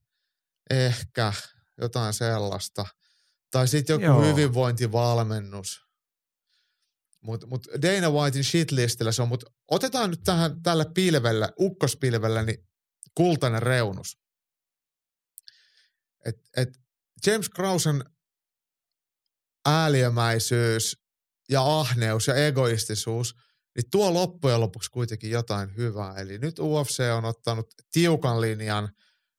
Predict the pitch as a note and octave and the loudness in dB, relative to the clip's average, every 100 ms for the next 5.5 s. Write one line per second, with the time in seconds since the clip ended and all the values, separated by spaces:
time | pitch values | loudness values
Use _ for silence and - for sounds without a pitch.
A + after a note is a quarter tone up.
0 | _ - G2+ G2+ G#2+ - C3+ C3+ C3 C3 | _ -2 0 0 -2 0 2 2 2 4
1 | C3 B2+ - B2+ A2+ A#2+ C3+ C#3 - B2+ | 2 2 0 0 2 2 2 0 0 2
2 | A#2+ A#2 A2+ A2 - A2+ C3+ B2+ A#2+ A#2+ | 2 2 2 -2 -2 0 2 2 0 0
3 | G#2+ G2+ G2 G#2 - G#2+ G2+ G2+ G2+ G2 | 0 0 -2 -4 -2 -2 -2 -4 -2 -2
4 | F2+ - G2+ G#2+ B2 B2 A#2 A2+ G#2+ G#2 | -4 -8 -6 -2 0 0 -2 -2 -2 -2
5 | G2+ G2+ G2+ F#2+ | -4 -4 -6 -6